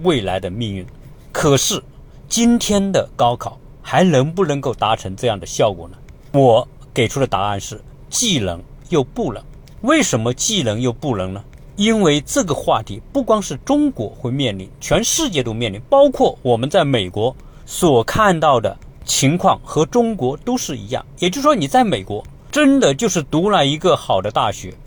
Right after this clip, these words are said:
是不是真的就改变了命运呢？未必。因为我在美国就遇到很多哈佛毕业的高材生，由于他学的是一些文科专业，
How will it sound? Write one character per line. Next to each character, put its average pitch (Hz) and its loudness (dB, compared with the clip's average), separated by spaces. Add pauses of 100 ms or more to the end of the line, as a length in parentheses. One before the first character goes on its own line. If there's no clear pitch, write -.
是 240 0
不 165 -6
是 123 -8
真 240 2
的 190 2
就 147 0
改 104 0
变 135 -2
了 117 -2
命 180 -2
运 143 0
呢？ 117 -6 (180)
未 226 0
必。 180 -8 (380)
因 302 4
为 294 6
我 233 4
在 254 4
美 151 2
国 131 2
就 208 -2
遇 214 -4
到 185 4
很 110 -2
多 135 -2
哈 294 2
佛 143 0
毕 143 -4
业 196 2
的 120 -2 (160)
高 190 4
材 117 0
生， 104 -6 (280)
由 254 6
于 269 4
他 233 0
学 202 0
的 185 2
是 180 -4
一 170 -2
些 160 0
文 131 0
科 214 -2
专 190 2
业， 175 -4